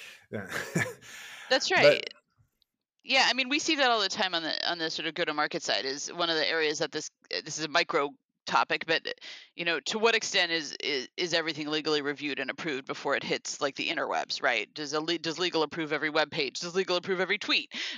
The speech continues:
Speaker 2: Does legal not touch anything that isn't a written contract, right? And, um, and every company I've been at has had a different approach to this,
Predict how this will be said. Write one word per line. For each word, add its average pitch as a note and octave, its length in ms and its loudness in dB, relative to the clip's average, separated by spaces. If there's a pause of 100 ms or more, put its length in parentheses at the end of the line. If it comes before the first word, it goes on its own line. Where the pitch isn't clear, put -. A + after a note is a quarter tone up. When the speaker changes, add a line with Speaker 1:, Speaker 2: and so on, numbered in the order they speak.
Speaker 2:
Does E3 220 -2
legal E3 480 2 (280)
not F3 200 6
touch F3 240 2
anything E3 340 0
that D#3+ 140 2
isn't D#3 180 0
a C#3+ 40 0
written D3+ 200 0
contract, F3+ 480 2
right? D3 160 2
And, D#3 160 -2 (360)
um, D#3+ 300 2 (220)
and F3+ 320 0
every G#3+ 240 4
company F3+ 380 2
I've D3+ 160 2
been C#3 160 2
at F2+ 100 2
has D3+ 160 -2
had D3+ 140 0
a D3 40 2
different C#3 280 -6
approach - 380 -2
to A3+ 80 0
this, B3+ 260 0